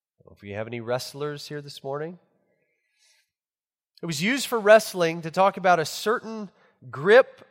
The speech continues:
a wrestler being gripped by the neck and being thrown down. So it's talking about being pinned, being in a vulnerable, helpless position. And so he says, just as a wrestler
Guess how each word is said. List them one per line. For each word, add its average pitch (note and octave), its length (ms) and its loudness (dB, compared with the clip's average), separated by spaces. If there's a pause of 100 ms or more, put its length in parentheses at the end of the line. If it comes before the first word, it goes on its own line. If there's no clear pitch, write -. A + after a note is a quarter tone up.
(120)
a D#3+ 80 4
wrestler G3+ 420 2
being F3 220 0
gripped D3 400 -2
by F#3 280 6
the A3 120 -2
neck G3+ 680 2 (500)
and F3 460 0
being F3+ 340 0
thrown D#3+ 540 0
down. A#2+ 400 2 (1400)
So F#3+ 200 0
it's - 180 -2
talking A#3+ 260 6
about A3+ 300 8
being G3 340 0
pinned, A2 720 -2 (360)
being A3 280 0
in G#3+ 100 8
a F#3 160 6
vulnerable, A#3 960 6 (160)
helpless A#3 840 6 (220)
position. F3 640 0 (680)
And D3 120 -6
so A3+ 80 6
he G#3+ 60 8
says, F3 220 0
just A#3+ 360 4
as B3+ 180 8
a A3 60 6
wrestler F#3 840 4